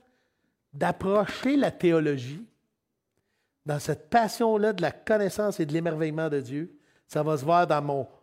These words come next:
mon niveau de confiance. Je doute pas je peux être anxieux, inquiet, là, mais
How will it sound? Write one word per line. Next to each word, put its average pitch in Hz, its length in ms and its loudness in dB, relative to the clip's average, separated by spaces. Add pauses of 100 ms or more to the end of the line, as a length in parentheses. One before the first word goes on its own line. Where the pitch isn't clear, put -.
(100)
mon 143 120 -4
niveau 208 260 0
de - 40 -8
confiance. 202 760 0 (1400)
Je 135 140 -4
doute 220 260 -4
pas 147 360 -2 (160)
je - 220 -20
peux 226 120 0
être 311 160 0
anxieux, 175 340 0
inquiet, 214 400 -2
là, 139 200 -2 (500)
mais 170 500 0